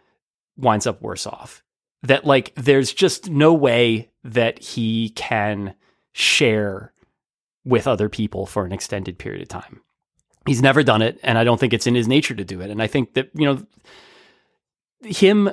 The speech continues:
filling that vacuum in twenty sixteen is, like, you know, obviously that's, like, a failure of the, the party in the sense that, like, they didn't have a better answer or a better candidate, you know, to sort of replace him.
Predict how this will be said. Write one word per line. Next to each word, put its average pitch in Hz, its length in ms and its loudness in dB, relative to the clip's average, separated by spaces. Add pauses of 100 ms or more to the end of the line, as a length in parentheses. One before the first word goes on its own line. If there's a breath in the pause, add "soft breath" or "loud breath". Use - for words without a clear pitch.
filling 180 420 4
that 139 180 4
vacuum 120 580 0
in 107 140 -6
twenty 110 260 -2
sixteen 104 720 -6 (240)
is, 117 180 -4
like, 104 300 -6
you 139 100 -4
know, 117 100 0
obviously 131 400 0
that's, 110 240 -2
like, 113 160 -6
a 110 60 -4
failure 104 440 0
of 92 140 -10
the, 104 80 -8 (220)
the - 100 0
party 95 400 -8 (160)
in 104 100 -2
the 101 80 -4
sense - 380 -6
that, 104 160 -2
like, 101 400 -4 (560 soft breath)
they 117 160 0
didn't 107 260 -2
have 104 480 0
a 131 80 4
better 110 320 4
answer 101 560 -2 (260)
or 110 140 2
a 98 60 2
better 98 240 2
candidate, 101 640 -2 (200)
you 120 100 0
know, 90 200 -2 (120)
to 98 260 -4 (120)
sort 110 220 0
of 90 140 -4
replace 110 380 -2
him. - 220 -12